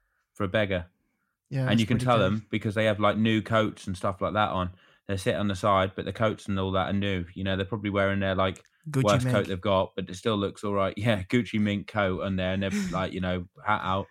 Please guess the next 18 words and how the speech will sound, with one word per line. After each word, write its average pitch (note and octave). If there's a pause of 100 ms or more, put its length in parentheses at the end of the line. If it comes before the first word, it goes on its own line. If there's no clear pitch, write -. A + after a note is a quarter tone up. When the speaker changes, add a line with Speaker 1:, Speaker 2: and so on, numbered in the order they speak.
(300)
Speaker 1:
saying, G2+
"Hadn't G#2
eaten F#2+
for G2
a F#2
week," F2+
or F2
something F#2
like F2
that. F#2
And F#2+
you're F#2+
like, F#2
"Hmm, G2 (480)
something's F#2
not F#2
all F#2
the, F2+